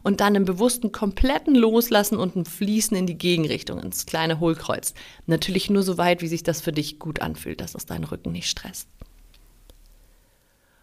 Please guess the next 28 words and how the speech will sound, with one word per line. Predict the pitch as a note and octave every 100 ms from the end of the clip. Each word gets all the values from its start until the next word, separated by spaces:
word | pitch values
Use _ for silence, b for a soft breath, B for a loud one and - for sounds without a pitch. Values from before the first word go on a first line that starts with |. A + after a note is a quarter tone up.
| _ -
Und | G#3
wenn | B3
du | D4+
jetzt | D#4 D4+ C#4
diese | B3
beiden | B3 B3 C#4 C#4
extremen | C4+ - C4 D4 D4
Positionen | C#4+ B3 A3+ - B3 C4 C#4+ A#3+
im | G#3+ G3+
Gefühl | - - C#4 C4
hast, | A#3 -
dann | A3+
kannst | A#3+ C#4+ D4
du |
dich | C#4 C4+
langsam | A#3+ A#3+ C#4 C4+ B3+
eingrooven, | A3+ A#3+ B3 A#3+ A3+
genau | A3+ A3+ A#3 C4+
in | B3+
die | A3
Mitte. | G#3 G3 - D3+
Also | - E3
mach | F3+ A#3
die | -
Bewegung | A#3 G#3 G#3 A3 G3
kleiner | - E3 E3+ D#3+
und | D3+
kleiner, | - D3 C#3+ D3+ G3+